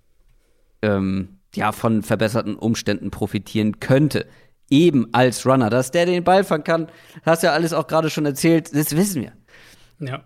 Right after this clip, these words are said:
Speaker 1: Mein Problem mit Austin Eckler ist einfach, dass er als, ich würde,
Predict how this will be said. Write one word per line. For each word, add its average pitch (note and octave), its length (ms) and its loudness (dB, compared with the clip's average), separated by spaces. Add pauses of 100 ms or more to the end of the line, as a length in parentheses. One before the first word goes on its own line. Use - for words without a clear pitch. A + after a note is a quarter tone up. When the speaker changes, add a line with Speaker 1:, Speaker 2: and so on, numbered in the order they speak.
Speaker 1:
Mein E3+ 320 0
Problem F3 360 0
mit F3 100 -4
Austin D3 320 -2
Eckler C#3 340 -2
ist - 300 -8
einfach, C3 420 0
dass - 380 -6
er A2+ 420 0 (1400)
als, B2 260 -4
ich C#3+ 180 -4
würde, E3+ 300 2